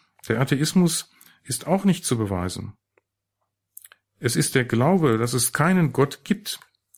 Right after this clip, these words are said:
und dass es letztlich keinen Sinn hinter der Welt und hinter der Schöpfung gibt. Ich meine, der Glaube an Gott hat mehr Wahrscheinlichkeit für sich. Er ist plausibel, weil er einen Sinn hinter allem sieht. Deshalb gibt es ja in allen Kulturen Religion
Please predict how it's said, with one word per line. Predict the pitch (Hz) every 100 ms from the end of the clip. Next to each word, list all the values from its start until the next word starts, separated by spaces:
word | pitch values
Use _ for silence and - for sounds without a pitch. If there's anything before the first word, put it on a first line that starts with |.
| _ _
und | 123 123
dass | 123
es | 120
letztlich | 143 156 127 -
keinen | 156 165 147
Sinn | 139 117
hinter | 107 110
der | 101 104
Welt | 123 131
und | 120
hinter | 117 107
der | 98
Schöpfung | 110 - 120
gibt. | 104 - _ _ _ _ _ _ - -
Ich | 120
meine, | 139 160 156 135 131
der | 123
Glaube | 120 120 147 139
an | 110 110 -
Gott | 139 160 -
hat | 139 127
mehr | 143
Wahrscheinlichkeit | 143 135 - 160 107 - 95 92
für | - 95
sich. | 92 - - _ _ - _
Er | 120
ist | 135 -
plausibel, | - 120 113 139 143 101 92 92 -
weil | 107 117
er | 120
einen | 107 113
Sinn | 104 123 156
hinter | 113 101 101
allem | 95 98 98
sieht. | 90 - - _ _ _ _ _ _ _ _ _ _ - - - - -
Deshalb | 123 135 123
gibt | 175
es | 131 -
ja | 107
in | 104
allen | 110 127 117
Kulturen | - 107 143 135 113
Religion | 104 101 104 107 135 143